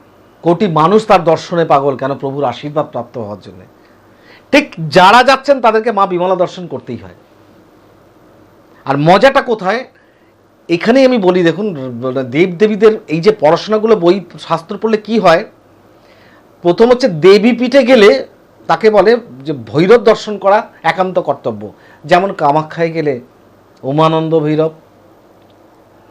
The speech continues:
কালীঘাটে গেলে নকুলেশ্বর ভৈরব। কিন্তু এখানে দেখুন,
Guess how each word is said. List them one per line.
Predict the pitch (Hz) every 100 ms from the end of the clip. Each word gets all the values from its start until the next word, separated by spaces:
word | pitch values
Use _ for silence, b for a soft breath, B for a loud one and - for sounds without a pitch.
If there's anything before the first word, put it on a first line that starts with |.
| _ _ _
কালীঘাটে | 127 143 160 165 175
গেলে | 165 147
নকুলেশ্বর | 135 131 160 147 180 160
ভৈরব। | 165 170 165 - _ _ _ _ B B
কিন্তু | 247 262 -
এখানে | 226 - 254
দেখুন, | 262 269 311